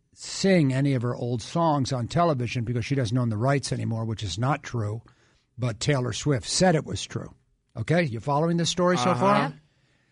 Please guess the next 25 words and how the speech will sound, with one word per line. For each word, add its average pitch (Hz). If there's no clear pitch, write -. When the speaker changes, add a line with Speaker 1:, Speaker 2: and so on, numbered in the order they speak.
Speaker 1:
Today's 220
thing 131
that 113
just 147
broke 120
is 131
Scooter 202
Braun 151
is 107
begging 117
Taylor 180
to 120
sit 139
down 175
with 117
him 98
because 135
he 190
and 131
his 123
family 135
are 139
getting 139
death 165
threats. -